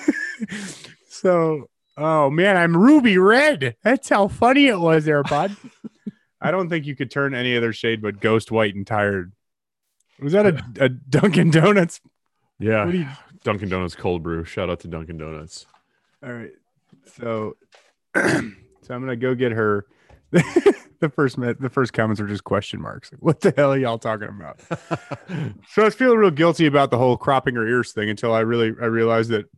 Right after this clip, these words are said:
Speaker 1: I didn't have a say in my s-, in my circumcision situation, and I feel like, you know,
Speaker 2: I saw that same, um, what's his name?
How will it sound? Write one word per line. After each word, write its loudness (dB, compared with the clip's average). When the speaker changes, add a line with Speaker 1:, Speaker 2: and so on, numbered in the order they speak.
Speaker 1:
I 0
didn't 0
have 0
a -8
say 0
in 0
my -4
s-, -12
in -12
my -8
circumcision -10
situation, -16
and -6
I -4
feel -2
like, -6
you -14
know, -10
Speaker 2:
I 4
saw 0
that 2
same, -4
um, -6
what's -16
his -16
name? -12